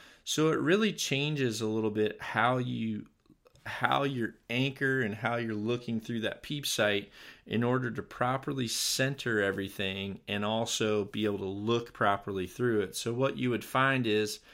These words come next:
if you're sighting in to where you're most comfortable with your kisser button,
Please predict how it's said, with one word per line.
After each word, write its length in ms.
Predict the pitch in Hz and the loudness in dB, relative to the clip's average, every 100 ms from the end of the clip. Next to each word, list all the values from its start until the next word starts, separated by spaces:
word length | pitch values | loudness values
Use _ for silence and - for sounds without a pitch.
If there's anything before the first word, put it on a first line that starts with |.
| - - - - _ _ - | -20 -20 -20 -20 _ _ 2
if 300 | 131 127 - | 4 4 0
you're 200 | 139 165 | 0 0
sighting 500 | - 170 156 147 131 | 4 6 6 6 0
in 220 | 135 131 | 0 0
to 120 | 127 120 | -2 0
where 120 | 117 | 0
you're 160 | 113 | 2
most 540 | 107 113 123 147 - - | 4 6 6 4 0 0
comfortable 600 | 120 113 - 110 107 104 | 0 0 -2 0 2 4
with 200 | 101 - | 2 -4
your 100 | 95 | -8
kisser 440 | - 165 156 110 | -4 -2 0 -2
button, 520 | 101 101 - 104 107 | 0 -2 -2 -6 -8